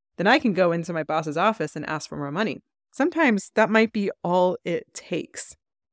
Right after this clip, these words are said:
And then the final thing that I think you might need to look at to overcome the pattern is, is the situation that you're in working for you?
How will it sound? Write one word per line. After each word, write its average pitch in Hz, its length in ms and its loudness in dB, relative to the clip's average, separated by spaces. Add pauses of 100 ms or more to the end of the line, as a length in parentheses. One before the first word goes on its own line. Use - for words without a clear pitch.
(200)
And 226 80 4
then 247 80 4
the 247 80 2
final 330 320 2
thing 190 400 -4
that 175 160 0
I 170 100 2
think 170 380 -8
you 175 100 -8
might 160 260 -4
need 156 200 -8
to 175 100 -10
look 151 240 -8
at 151 200 -4
to - 120 -10
overcome 156 440 -6
the 160 60 -4
pattern 151 440 -4
is, 156 340 -2 (460)
is 247 220 0
the 254 80 -4
situation 185 800 -2 (120)
that 170 280 -4
you're 170 140 -2
in 151 320 -4
working 147 600 -6
for - 600 -8
you? 147 500 -8